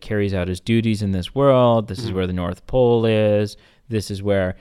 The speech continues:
Speaker 1: you know, like, it's, it's very, it sets up its own world
Speaker 2: Right.
Speaker 1: well
Speaker 2: Mm-hmm.
Speaker 1: and pretty much right out of the gate.
Speaker 2: Right.
Speaker 1: Um, and so you, you have this beautiful, fantastic world.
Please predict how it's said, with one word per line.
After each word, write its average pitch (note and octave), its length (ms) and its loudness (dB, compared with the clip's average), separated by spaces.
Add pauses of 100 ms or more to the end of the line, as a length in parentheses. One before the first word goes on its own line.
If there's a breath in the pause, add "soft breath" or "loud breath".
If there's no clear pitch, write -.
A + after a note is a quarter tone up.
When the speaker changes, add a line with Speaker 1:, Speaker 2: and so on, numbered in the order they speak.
(140 soft breath)
Speaker 1:
you A2+ 100 -4
know, G#2+ 120 0
like, A#2 220 -2
it's, A2+ 300 -2
it's A#2 200 -4
very, A2 960 0 (1300)
it C3 160 0
sets - 420 -2
up B2+ 220 -2
its A#2 240 -4
own G#2+ 480 0 (240)
world G2+ 540 0 (560)
Speaker 2:
Right. A#2+ 280 -6 (380)
Speaker 1:
well A#2 640 -2 (400)
Speaker 2:
Mm-hmm. E3 160 -2 (100)
Speaker 1:
and G#2+ 460 -2 (460)
pretty B2+ 180 0
much A#2+ 260 -2
right G#2+ 160 4
out F#2+ 160 2
of F2+ 60 -4
the F2+ 60 -2
gate. F2+ 200 -8 (240)
Speaker 2:
Right. G#2 240 -12 (720 soft breath)
Speaker 1:
Um, G#2 640 0
and A#2 120 -4
so - 120 -6
you, A#2 140 -2
you A2+ 140 -2
have B2 260 -2
this G#2+ 280 -4 (300)
beautiful, B2 540 0
fantastic G2+ 840 -4
world. G2+ 420 -2